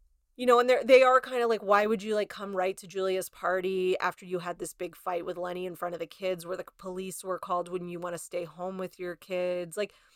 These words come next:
and listen, I'm gonna say this. I do think the girls are asking some valid questions. However, at the end of the day, he left her for a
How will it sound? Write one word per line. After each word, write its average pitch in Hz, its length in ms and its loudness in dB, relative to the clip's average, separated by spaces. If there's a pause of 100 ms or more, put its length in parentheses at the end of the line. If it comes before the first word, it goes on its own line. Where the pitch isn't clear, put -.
(440)
and 254 140 -2
listen, 214 400 6
I'm 214 120 -2
gonna 233 160 2
say 240 400 2
this. 240 380 2 (280)
I 208 140 2
do 226 240 -8
think 254 280 -6
the 208 80 -6
girls 202 280 0
are 185 140 -2
asking 180 420 0
some 180 220 -12
valid 170 320 -4
questions. 190 760 -8 (760)
However, - 720 4 (1200)
at 226 140 4
the 262 120 0
end 269 140 4
of 233 80 4
the 214 80 0
day, 208 440 4 (1000)
he 294 340 2
left 220 480 2
her - 300 0 (1300)
for 185 380 6
a - 120 0